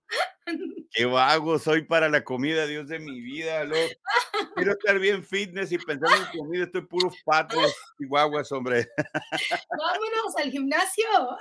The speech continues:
Speaker 1: <laughs>
Speaker 2: Chihuahuas. Ruthie, platícanos un poquito de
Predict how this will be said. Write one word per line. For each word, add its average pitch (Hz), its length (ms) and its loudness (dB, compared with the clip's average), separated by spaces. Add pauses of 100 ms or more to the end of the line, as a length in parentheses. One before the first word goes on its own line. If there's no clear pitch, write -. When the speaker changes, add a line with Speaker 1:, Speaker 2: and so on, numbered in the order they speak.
(180)
Speaker 1:
<laughs> 302 360 -4 (280)
Speaker 2:
Chihuahuas. 135 840 4 (400)
Ruthie, 185 600 2 (100)
platícanos 220 720 2
un 220 140 -4
poquito 220 760 0
de 147 380 -6